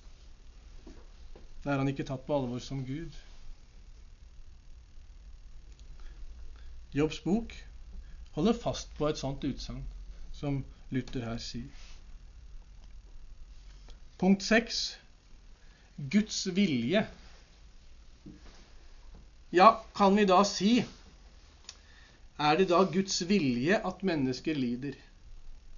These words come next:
At onde ting skjer? Kan Gud være rettferdig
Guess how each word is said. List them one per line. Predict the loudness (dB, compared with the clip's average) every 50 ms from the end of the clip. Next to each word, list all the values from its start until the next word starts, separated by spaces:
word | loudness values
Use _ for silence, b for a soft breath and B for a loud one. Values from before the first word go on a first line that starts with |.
| -16 -14 -16 b b b b b b b
At | -2 -2 0 2 4
onde | 4 4 4 2 0
ting | 0 -2 -2 -2
skjer? | -4 -4 -6 -6 -8 -8 -10 -16 -18 -20 -20 -18 -18 -16 -16 -16 -16 -18 -20 -20 -20 -20 -20 -18 -20 b b b b b b 2
Kan | 4 6 6 6
Gud | 4 2 0 4 6
være | 6 6 6 6 4
rettferdig | 2 0 0 0 0 2 4 4 4 4 4